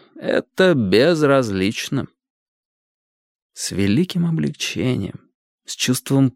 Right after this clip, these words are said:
полной безопасности Шурка смотрел вверх. Видел только потолок, но все еще слышал ребячьи голоса.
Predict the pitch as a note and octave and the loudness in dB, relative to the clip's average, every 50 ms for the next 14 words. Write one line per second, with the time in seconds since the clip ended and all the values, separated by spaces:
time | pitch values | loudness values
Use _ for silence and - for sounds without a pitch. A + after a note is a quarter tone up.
0 | _ _ - C#3 D#3 E3+ F3 F3 F3+ F3+ F3+ F#3 F#3 F3+ E3 D#3+ D#3+ D#3 D3+ D#3+ | _ _ 0 0 2 4 4 4 4 4 6 4 4 4 2 2 0 0 2 0
1 | D#3+ D#3 _ - D#3 D3+ B2+ - - - - - - - - - - - - A2+ | 0 -2 _ -2 -2 0 0 -2 -4 -6 -8 -8 -8 -10 -12 -12 -8 -4 0 0
2 | C3+ - - - - - A2+ F2 E2+ - - - G2 F#2+ F2+ F#2+ D#2 D2+ C#2+ - | 0 0 -2 -4 -4 -4 -4 -4 -4 -2 -2 -2 -2 -2 -4 -4 -6 -8 -8 -10
3 | - _ _ _ _ _ _ _ - - - - - - - - - _ _ - | -16 _ _ _ _ _ _ _ -20 -18 -16 -16 -16 -18 -20 -20 -20 _ _ -6
4 | - - G#2+ A2 A#2+ B2+ B2+ - - C3 C3 B2 - A#2+ - C#3 - C3+ B2+ C3+ | -2 0 2 4 4 4 4 4 4 2 2 2 0 -2 -2 0 2 2 4 4
5 | D3+ E3+ F3 C#3 A2 - - - - A2 G#2+ A2 G#2 - - - - F#3 F#3+ F3 | 4 4 4 2 0 -2 -8 -10 -8 -6 -6 -6 -6 -6 -8 -4 -2 0 0 0
6 | D3+ B2+ - - C3+ C3 G#2+ - - - A2 C3+ C#3+ - - C3+ C3 A#2+ G#2+ G2+ | 0 -2 -2 -2 -2 -2 -2 -2 0 2 4 4 4 2 2 2 2 2 2 2
7 | F2+ G2 G2+ G#2 - - A2 G2 G#2+ G#2+ G2+ G2 G2 F#2+ - - G2+ F#2+ F#2+ | 2 2 2 2 0 -2 -2 0 0 2 2 2 0 0 -2 -4 -4 -6 -8